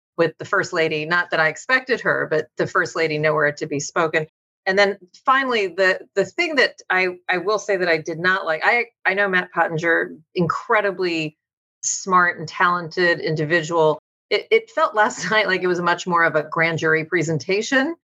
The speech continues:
And I know that there is obviously the theatrics to that. I don't know whether that helps.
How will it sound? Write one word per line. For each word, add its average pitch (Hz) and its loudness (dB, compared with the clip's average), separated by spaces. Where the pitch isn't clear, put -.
And 185 0
I 196 0
know 208 2
that 190 -6
there 175 2
is 156 -2
obviously 165 0
the 151 0
theatrics 151 -2
to 196 -2
that. 196 2
I 214 2
don't 240 0
know 190 2
whether 156 2
that 151 0
helps. - -2